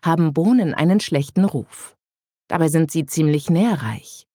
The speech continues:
Das American Institute for Cancer Research empfiehlt daher zu jeder Mahlzeit einen kleinen Becher Bohnen oder Hülsenfrüchte.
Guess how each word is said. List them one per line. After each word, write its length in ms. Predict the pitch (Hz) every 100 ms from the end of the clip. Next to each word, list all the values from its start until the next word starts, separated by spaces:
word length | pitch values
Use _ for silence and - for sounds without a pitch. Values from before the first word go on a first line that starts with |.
| _ _ _
Das 240 | 175 160 -
American 600 | 185 170 240 254 208 185
Institute 760 | 190 208 - - - 147 135
for 200 | - 135
Cancer 520 | 135 175 196 - 156
Research 640 | 175 220 - 175 165 - - _ _
empfiehlt 520 | - 196 - 262 262
daher 280 | 196 165 170
zu 140 | - 160
jeder 380 | 151 226 226
Mahlzeit 720 | 170 147 165 - 165 165 - -
einen 320 | 165 165 156
kleinen 420 | - 202 254 262
Becher 300 | 160 139 143
Bohnen 480 | 131 143 139 143 151
oder 320 | - 214 226
Hülsenfrüchte. 800 | 226 180 135 123 - 104 - -